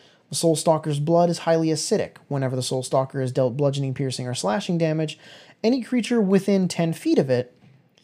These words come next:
must make a dexterity saving throw of a D C thirteen, or they take twelve acid damage. <clears throat> Now for its actions,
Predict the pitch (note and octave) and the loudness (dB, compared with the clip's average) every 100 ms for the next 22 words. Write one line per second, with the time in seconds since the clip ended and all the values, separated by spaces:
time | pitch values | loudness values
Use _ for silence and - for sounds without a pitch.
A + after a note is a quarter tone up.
0 | _ _ E3 E3 - D#3+ D3 C#3 B2+ - | _ _ 0 2 4 2 2 0 0 -2
1 | - F3 G3 G3+ - C3+ C#3 C3+ D3+ D3 | -2 0 2 0 0 0 0 -2 0 2
2 | C#3 B2+ C#3 C#3+ C#3+ D3+ C#3 C3 D3 - | 2 -2 -4 -4 -2 -4 -4 -6 -6 -6
3 | B2 G#2+ C#3+ - _ _ - D#3+ D#3 E3 | -6 -6 -8 -10 _ _ 0 4 6 4
4 | - C#3 C3+ - - E3+ F#3+ F#3 F3+ F3+ | 4 0 0 -8 -2 2 4 4 2 -2
5 | C3 - - - - - - - _ _ | -4 -6 -10 -12 -16 -16 -18 -20 _ _
6 | _ - - - - _ _ _ _ _ | _ -20 -20 -20 -20 _ _ _ _ _
7 | _ _ _ - - G3+ E3 B2+ _ - | _ _ _ -16 2 4 4 0 _ -4
8 | C3 B2+ B2+ C#3 C3 C3 B2 A#2 - - | 0 0 -2 0 0 0 -2 -4 -6 -10
9 | - D#3 D3 - G#2 C#3 A3+ | -8 -6 -4 -4 -4 -4 -6